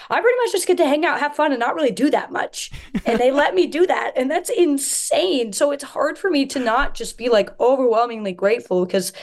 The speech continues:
Speaker 1: this is all I've ever wanted to do. And I really do love college football so much. I think it's the best sporting atmosphere. Like, I haven't been to European soccer outside of that, like, in the world. And so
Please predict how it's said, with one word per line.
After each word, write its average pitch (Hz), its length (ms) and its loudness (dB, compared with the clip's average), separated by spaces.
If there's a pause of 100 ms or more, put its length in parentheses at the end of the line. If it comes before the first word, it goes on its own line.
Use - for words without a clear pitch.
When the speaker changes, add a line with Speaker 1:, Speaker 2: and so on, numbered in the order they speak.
(240)
Speaker 1:
this 269 180 0
is 277 80 0
all 262 100 4
I've 247 140 2
ever 233 160 2
wanted 220 240 -2
to - 80 -4
do. 262 220 2
And 247 100 2
I 208 60 2
really 233 280 4
do 214 140 -6
love 226 300 0
college 185 240 0
football 254 280 0
so 202 160 -2
much. 185 220 0
I 202 40 -2
think 226 120 -4
it's 202 120 -8
the - 100 0
best 220 260 0
sporting 226 380 -2
atmosphere. 180 600 0
Like, 175 360 0 (260)
I 202 80 -2
haven't 240 160 -4
been 233 120 0
to 220 40 -6
European 202 400 0
soccer 208 380 0
outside 196 260 0
of 196 60 -2
that, 190 240 0
like, 180 160 -4
in 214 100 0
the 180 100 -2
world. 202 520 2
And 190 100 -8
so 190 320 0